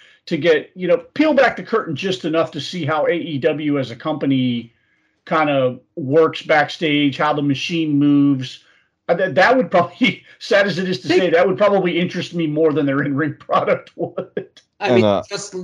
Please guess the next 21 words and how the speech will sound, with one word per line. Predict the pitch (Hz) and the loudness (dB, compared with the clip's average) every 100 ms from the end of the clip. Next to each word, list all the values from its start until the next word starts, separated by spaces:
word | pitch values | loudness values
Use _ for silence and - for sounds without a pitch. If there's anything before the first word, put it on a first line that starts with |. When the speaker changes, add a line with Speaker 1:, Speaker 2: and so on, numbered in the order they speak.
| 170 | -2
Speaker 2:
just | 156 226 220 | 2 2 4
like | 190 160 | 0 0
a | 151 165 151 | 2 4 2
W | 147 160 151 | 0 2 2
W | 143 147 139 139 | 2 0 0 0
E | 135 | -2
twenty-four, | 131 160 135 127 170 143 123 | -2 -4 -4 -2 0 0 0
this | 127 165 170 | -4 -4 -4
is | 151 139 _ _ _ _ _ _ _ - | -6 -8 _ _ _ _ _ _ _ 2
a | 220 | 4
show | 196 - 254 233 190 | 4 4 4 6 4
about | 180 202 185 160 | 2 2 2 -2
how | 160 185 180 | -2 0 0
things | 196 175 170 | 0 0 2
operate | 175 175 160 151 | 2 2 2 2
backstage, | 160 156 151 - 185 143 123 - _ _ _ | 0 -2 -4 -2 2 2 0 -8 _ _ _
written, | 147 185 - 170 147 - _ | 2 2 2 -2 -4 -6 _
directed, | 165 170 180 175 151 139 - _ _ _ _ _ _ _ | 0 2 2 2 -2 -2 -6 _ _ _ _ _ _ _
shot, | - - 202 160 - - | -8 2 6 6 2 0
and | 165 151 | 0 0
produced | 170 160 196 147 - | 2 4 6 4 -4